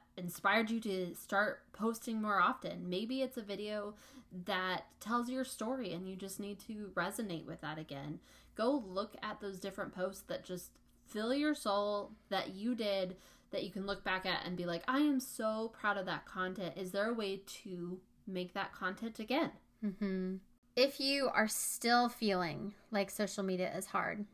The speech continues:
Speaker 2: something that you can do is create some space for yourself. And I like to do that by scheduling content out, because then I know it will post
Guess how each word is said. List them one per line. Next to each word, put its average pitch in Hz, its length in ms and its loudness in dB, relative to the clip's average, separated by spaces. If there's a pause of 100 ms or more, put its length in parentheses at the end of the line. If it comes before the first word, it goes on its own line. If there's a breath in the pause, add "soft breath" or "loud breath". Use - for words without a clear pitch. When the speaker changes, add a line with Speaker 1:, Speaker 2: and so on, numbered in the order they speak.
(160)
Speaker 2:
something 277 440 4
that 294 100 2
you 240 140 -6
can 220 180 4
do 196 260 4
is 185 220 -4
create 196 640 2
some 180 260 -4
space - 600 -2
for - 160 -10
yourself. - 460 -6 (500 loud breath)
And 214 100 10
I 214 140 10
like 247 200 6
to 240 80 -4
do 220 120 8
that 196 240 6
by 185 360 2
scheduling 208 600 4
content 190 480 -2
out, 180 160 -2 (920)
because 226 300 0
then 294 360 10
I 220 140 6
know 233 220 6
it 226 180 0
will 180 100 0
post 294 560 2